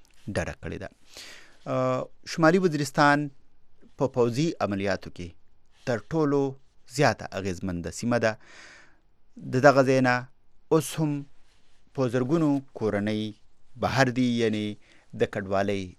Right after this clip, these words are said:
ژوند تیروي. د اف ډي ام ای یا د قبایلي سیمو د قدرتي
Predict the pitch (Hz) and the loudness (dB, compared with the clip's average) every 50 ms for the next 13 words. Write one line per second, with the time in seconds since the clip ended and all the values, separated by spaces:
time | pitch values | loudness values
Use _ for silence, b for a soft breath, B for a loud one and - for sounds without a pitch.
0 | - - 95 - - 120 147 160 165 143 - 151 143 139 131 123 131 131 139 - | -16 -14 -12 -8 -4 0 0 0 0 2 2 4 6 6 6 4 2 0 -2 -6
1 | b b b b b b b - - - - 127 120 113 107 127 127 123 120 120 | b b b b b b b -20 -12 -6 -4 -4 0 4 6 8 8 8 8 6
2 | - 120 127 131 - - 143 143 139 139 160 147 127 117 113 110 107 104 104 - | 4 2 -2 -2 -2 2 4 4 6 8 8 6 6 6 4 2 2 0 -2 -4
3 | - 104 104 107 110 110 - - 143 131 113 110 - 117 107 101 104 - - 120 | -2 0 2 2 0 -2 -2 -2 0 0 0 -2 -4 -4 -6 -6 -6 -6 -6 -8
4 | 127 - | -8 -8